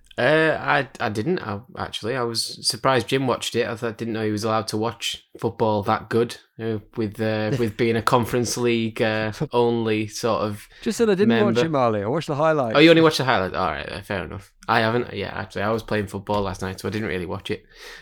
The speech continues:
Speaker 1: Um, and I knew we weren't talking about it today, so I was like, "Ah, sod it, not gonna watch it." <laughs>
Speaker 2: Probably a good thing, because you've got Manchester United in
Speaker 1: Yeah.
Speaker 2: a couple of weeks'
Speaker 1: All
Speaker 2: time,
Speaker 1: I'm,
Speaker 2: so
Speaker 1: all I'm hoping from the game is that it goes to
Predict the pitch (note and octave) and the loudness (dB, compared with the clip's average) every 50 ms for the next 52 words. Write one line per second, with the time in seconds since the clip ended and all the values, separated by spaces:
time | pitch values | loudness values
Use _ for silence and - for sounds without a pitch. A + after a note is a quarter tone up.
0 | A2 - - G2+ G#2+ A2 G#2+ G#2+ D#2+ G#2+ A#2 A#2+ C3 C3+ C3+ C3 B2+ B2 B2 B2 | -20 -8 -4 -2 0 0 0 0 -2 -2 0 0 0 0 0 0 2 4 4 4
1 | A#2+ A#2 B2 A#2+ A2+ B2 A#2+ A2 A#2 A2+ A2+ A2 G#2 - G#2+ A2+ B2+ C#3+ C#3 - | 4 2 0 0 0 0 0 0 2 2 0 -2 -4 -4 -2 -2 0 -2 -2 -2
2 | B2+ A2 G#2+ G#2 G2+ G#2 G#2 G#2 - - - - - - - _ - - D#3 E3 | 0 0 0 0 -2 -4 -4 -6 -6 -6 -6 -6 -6 -6 -10 _ -8 -6 -4 -2
3 | E3 B2 - - - A#2+ A2+ A2 G#2+ A2+ C3+ - - D#3+ - - - - - - | -2 -4 -6 -8 -10 -10 -6 -4 -4 -4 -4 -4 -4 -6 -6 -6 -10 -14 -14 -14
4 | - - - - - - E3 - - - - - - - - - - D#3 - - | -14 -16 -16 -14 -8 -8 -6 -8 -8 -6 -6 -6 -6 -4 -4 -2 -2 0 2 4
5 | F3+ D#3+ D#3 D#3 D3 C#3 C3 D#3+ D#3 - - C#3 B2 A#2+ A#2+ A#2 B2 - D3 C3 | 4 6 6 6 6 6 4 2 0 0 -2 -2 -2 -2 -4 -6 -2 0 2 2
6 | B2 B2 A#2+ - - - C3+ C#3 C3 - D3 - - C3 B2+ B2 B2+ - A#2+ - | 2 2 -2 -4 -4 -4 -4 -2 0 2 0 2 2 0 -2 -2 -2 -4 -6 -4
7 | - B2 A#2 A#2+ A#2+ G#2 G#2+ A#2 A2+ A2 - - - - _ _ _ _ _ _ | -4 -2 -2 -2 -2 -2 -2 -4 -4 -6 -6 -10 -16 -20 _ _ _ _ _ _
8 | - - - B2+ A#2+ A#2 A#2 A#2 A2+ A2 A#2 A#2 A2+ - B2 B2+ - - B2+ - | -20 -18 -12 -10 -6 -4 -2 0 0 0 -2 -2 -4 -6 -10 -8 -6 -6 -4 -4
9 | - C3 C3 C3 C3 - C#3+ C#3+ D3+ D3+ D3 D3+ C#3+ C#3 C3 B2+ A#2 A2+ C3 C3+ | -2 -2 -2 -2 2 4 6 8 8 8 8 6 4 4 4 2 2 4 6 6
10 | C#3 C3+ C3 C3 B2 B2+ B2+ B2+ A#2+ - - G2 F#2+ F#2 F#2+ F#2+ - - - G2 | 6 6 4 2 4 4 4 4 2 2 -2 -4 -2 -4 -6 -8 -8 -6 -4 -2
11 | G2+ G2+ F#2+ A2 G#2+ G2+ G2 F#2+ F#2+ F#2 - - - G2 F#2+ F2+ F#2 G2 F#2+ F#2 | -2 -2 0 0 0 0 0 -2 -4 -6 -8 -8 -6 -6 -6 -6 -6 -6 -6 -6
12 | F#2 - - G#2+ G#2 G2+ G#2 G2 - - - G#2+ G2+ G2+ G2 G2 F#2+ F#2 | -8 -6 -4 -2 -2 -2 -2 -4 -6 -8 -6 -4 -4 -4 -4 -6 -8 -10